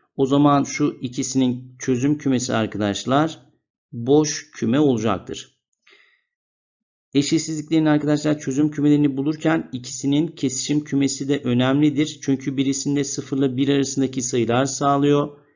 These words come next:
Diğerinde eksi sonsuz eksi iki ve dört ile sonsuz arasındaki sayılar bu iki kümenin ortak kesişim elemanları olmadığından çözüm kümesine boş küme dedik.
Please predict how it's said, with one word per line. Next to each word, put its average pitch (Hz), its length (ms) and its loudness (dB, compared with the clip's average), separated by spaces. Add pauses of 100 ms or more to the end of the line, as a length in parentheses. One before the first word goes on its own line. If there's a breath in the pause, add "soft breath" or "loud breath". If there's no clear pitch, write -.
(260 soft breath)
Diğerinde 147 480 4
eksi 135 220 -4
sonsuz 131 540 0
eksi 120 340 -2
iki 135 400 0
ve 147 340 2 (120)
dört 147 220 4
ile 147 100 -2
sonsuz 127 360 -4
arasındaki 143 420 -4
sayılar 131 560 -2 (400 soft breath)
bu 139 160 -4
iki 147 260 -8
kümenin 143 480 0
ortak 135 480 -4
kesişim 143 480 -4
elemanları 135 540 0
olmadığından 135 680 0
çözüm 135 320 -2
kümesine 123 560 0
boş 131 280 0
küme 135 220 -2
dedik. 98 360 -4